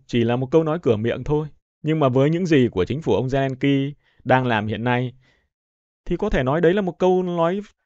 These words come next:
tiên tri, quý vị ạ. Đúng ạ. Cứ cái đà này thì đúng là tới người Ukraine cuối cùng thật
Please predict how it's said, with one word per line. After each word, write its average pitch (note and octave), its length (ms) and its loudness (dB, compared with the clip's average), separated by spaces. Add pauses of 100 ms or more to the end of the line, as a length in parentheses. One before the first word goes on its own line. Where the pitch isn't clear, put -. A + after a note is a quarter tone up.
(160)
tiên G#3+ 180 4
tri, G#3 260 0
quý G3 120 -6
vị G3+ 140 -2
ạ. - 100 -6 (260)
Đúng D#3+ 160 -4
ạ. F#3 100 -2 (180)
Cứ F3+ 140 -2
cái B3+ 100 6
đà F3 200 8
này D3 280 4
thì C#3+ 180 4
đúng D#3 240 2
là D#3+ 220 2
tới B2+ 240 2
người C#3+ 240 2
Ukraine C3 440 -2
cuối C3 140 0
cùng A2+ 220 -4
thật F#2+ 180 0